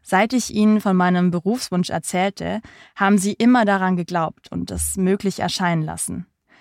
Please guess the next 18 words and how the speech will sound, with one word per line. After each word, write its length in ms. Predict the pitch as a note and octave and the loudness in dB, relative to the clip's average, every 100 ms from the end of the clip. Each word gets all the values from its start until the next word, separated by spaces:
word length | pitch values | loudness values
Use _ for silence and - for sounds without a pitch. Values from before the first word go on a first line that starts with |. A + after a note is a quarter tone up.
| _ _ | _ _
Meinen 320 | - G3 G#3 | 2 4 4
Crush 380 | A3 A3 B3+ - | 2 0 0 0
konnte 320 | - B3 A#3 | 0 2 2
ich 160 | A3 G3 | 0 0
damals 380 | G3 F#3+ F#3 - | 2 2 2 0
übrigens 460 | - - F3 E3+ | -4 0 0 0
nur 180 | F3+ E3 | 0 0
kurz 300 | - F3+ F3+ | -2 -4 -4
von 140 | E3 D#3+ | -4 -4
mir 120 | D#3 | -2
überzeugen, 640 | D#3+ E3+ - E3 E3+ F#3+ - - - - | -4 -6 -6 -4 -4 -6 -10 -20 -20 -4
was 280 | G3 F#3+ - | 0 0 0
rückblickend 720 | A#3 C4+ G3 F#3 G#3 A#3 - | -2 -2 -4 -2 2 2 0
alles 300 | G3 G3 G3 | 0 2 2
andere 440 | - G3 G#3 G3 F3 | 0 2 4 2 0
als 200 | - - | -2 -4
schlimm 240 | F3+ E3+ | -2 -2
ist. 360 | E3 - - | -2 -8 -10